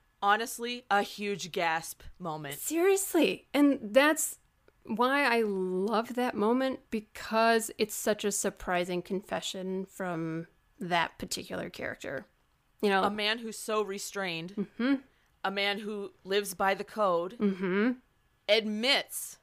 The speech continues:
Speaker 2: Yeah.
Speaker 1: to loving someone openly. It's, it's a huge moment, and it's delivered perfectly.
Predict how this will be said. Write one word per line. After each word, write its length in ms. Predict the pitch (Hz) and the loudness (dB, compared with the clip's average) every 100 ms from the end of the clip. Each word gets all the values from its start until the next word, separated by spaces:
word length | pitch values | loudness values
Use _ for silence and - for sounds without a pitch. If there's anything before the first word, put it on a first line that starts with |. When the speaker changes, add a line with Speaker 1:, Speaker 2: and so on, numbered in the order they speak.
| _ _ _ _ _ _ _ _ | _ _ _ _ _ _ _ _
Speaker 2:
Yeah. 180 | 220 214 | 2 2
Speaker 1:
to 400 | - 208 196 175 _ _ _ | 0 -8 -10 -16 _ _ _
loving 480 | 185 196 247 233 165 | -2 2 4 2 -4
someone 680 | 190 220 185 175 160 156 175 - _ _ - | -4 -4 -4 -4 -6 -6 -10 -18 _ _ 0
openly. 580 | 202 - 359 151 135 | 2 2 -4 -4 -6
It's, 180 | 196 - | -6 -4
it's 220 | - 226 | 0 0
a 60 | 262 | 0
huge 540 | 254 - 277 302 294 | -6 -8 0 0 0
moment, 360 | 208 254 311 240 | 0 0 0 -2
and 160 | 208 220 | -2 -4
it's 140 | - | -6
delivered 640 | 175 196 196 285 285 180 | -6 -6 -2 -2 0 -6
perfectly. 680 | - 247 269 196 - 123 196 | -2 -2 -2 -8 -8 -8 -8